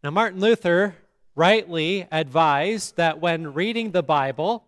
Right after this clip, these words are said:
where one does not understand it, to pass that by and glorify God. But elsewhere, he al-, he advises that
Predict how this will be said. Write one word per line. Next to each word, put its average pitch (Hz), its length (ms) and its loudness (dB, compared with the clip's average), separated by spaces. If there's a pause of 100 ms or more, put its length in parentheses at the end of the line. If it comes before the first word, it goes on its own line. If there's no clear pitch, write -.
(360)
where 165 200 4
one 202 380 2
does 196 260 0
not 196 300 2
understand 175 800 -4
it, 233 300 -4 (300)
to 185 260 -2
pass 226 500 -2
that 202 420 0
by 202 600 4
and 170 420 -2 (320)
glorify 175 1120 4 (380)
God. 143 480 4 (1400)
But 160 100 0
elsewhere, 214 560 2
he 208 220 -4
al-, 220 280 2
he 208 360 -6
advises 185 1160 0
that 196 540 0